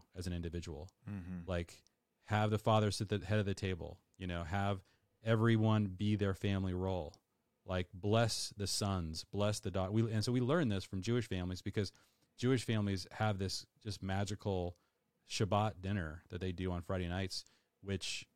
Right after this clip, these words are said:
Speaker 1: you know, has allowed them to, to continue to think multi-generationally in the face of Western civilization, which is really, that's why I,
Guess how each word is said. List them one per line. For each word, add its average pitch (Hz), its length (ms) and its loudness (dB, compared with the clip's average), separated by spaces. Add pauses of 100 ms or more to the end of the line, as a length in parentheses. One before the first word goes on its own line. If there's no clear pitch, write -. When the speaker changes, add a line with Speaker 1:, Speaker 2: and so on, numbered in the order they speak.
Speaker 1:
you 98 100 -4
know, 87 120 -2
has 98 200 0
allowed 104 440 2
them 90 360 -2
to, 101 400 0 (440)
to 107 60 -16
continue 123 420 2
to 104 120 0
think 135 340 0
multi-generationally 101 880 0
in 87 60 -4
the 85 60 -6
face 92 240 -4
of 87 120 -8
Western 90 340 -4
civilization, 90 680 -4 (480)
which 107 160 -2
is 101 120 0
really, 104 380 4 (240)
that's 131 220 4
why 110 320 4
I, 95 60 -2